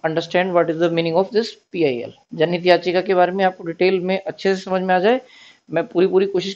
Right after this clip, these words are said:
करूँगा in this same video। So just keep watching and waiting this, uh,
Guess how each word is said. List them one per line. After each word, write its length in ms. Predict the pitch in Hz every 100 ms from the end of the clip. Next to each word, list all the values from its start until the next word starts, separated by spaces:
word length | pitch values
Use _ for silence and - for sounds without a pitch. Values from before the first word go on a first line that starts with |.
| 196
करूँगा 260 | 196 240
in 140 | 240 165
this 300 | 180 - - -
same 180 | 170 156
video। 300 | 143 127 127 - _ _ _
So 480 | - 180 190 180 - _ _ _
just 200 | 170 175
keep 160 | - 202
watching 340 | 185 180 208
and 120 | 202 190
waiting 240 | 185 202
this, 200 | 202 196
uh, 400 | - 165 165 151